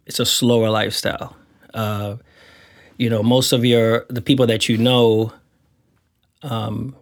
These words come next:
are in some way involved in, uh,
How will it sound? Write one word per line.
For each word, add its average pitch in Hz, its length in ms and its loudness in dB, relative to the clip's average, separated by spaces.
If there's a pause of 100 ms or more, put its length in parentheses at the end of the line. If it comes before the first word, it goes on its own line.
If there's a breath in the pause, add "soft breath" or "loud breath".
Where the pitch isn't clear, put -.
(560)
are 113 120 -4
in 110 100 -4
some 120 260 2
way 117 160 2
involved 113 540 0
in, 110 400 -4 (580 loud breath)
uh, 127 320 -10